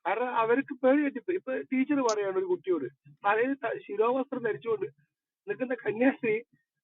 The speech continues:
ഒരു മുസ്ലിം പെൺകുട്ടിയുടെ നിന്റെ വസ്ത്രം മറ്റുള്ള ആൾക്കാരെ കണ്ട് പേടിപ്പിക്കുന്നു. ആ, എന്നാ ആലോചിച്ച് നോക്കുക. അതായത് ആ കുട്ടിയെ മാനസികമായി തളർത്തുകയാണ്. പിന്നെ ഈ കുട്ടിയുടെ പിതാവ്, ഈ കുട്ടിയുടെ, ഏഹ്, നാല് മക്കളുണ്ട്, നാല് കുട്ടികളുടെ ഈ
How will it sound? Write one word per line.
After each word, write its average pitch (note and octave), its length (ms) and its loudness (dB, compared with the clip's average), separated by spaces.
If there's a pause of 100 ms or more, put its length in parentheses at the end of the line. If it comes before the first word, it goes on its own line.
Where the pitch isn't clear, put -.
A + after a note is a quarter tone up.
ഒരു A3+ 120 2
മുസ്ലിം B3+ 380 2
പെൺകുട്ടിയുടെ B3 380 4
നിന്റെ A#3 340 0
വസ്ത്രം B3+ 440 2
മറ്റുള്ള A#3+ 280 0
ആൾക്കാരെ A#3 280 -2
കണ്ട് A3 180 2
പേടിപ്പിക്കുന്നു. A3 720 2 (840)
ആ, A#3+ 40 4
എന്നാ C4 240 0
ആലോചിച്ച് C4 340 2
നോക്കുക. F#3+ 360 -6 (120)
അതായത് A3+ 240 -4
ആ C4+ 100 -4
കുട്ടിയെ C#4 280 0
മാനസികമായി B3 600 -2
തളർത്തുകയാണ്. G3+ 520 -4
പിന്നെ A3+ 220 -4
ഈ C4+ 40 -4
കുട്ടിയുടെ C4 360 -6
പിതാവ്, G#3+ 480 -4 (160)
ഈ C4 40 0
കുട്ടിയുടെ, A#3+ 420 -6
ഏഹ്, G3 440 -10
നാല് G#3 240 2
മക്കളുണ്ട്, G3 500 -4 (840)
നാല് B3 200 4
കുട്ടികളുടെ A#3+ 340 -2
ഈ C4 40 -8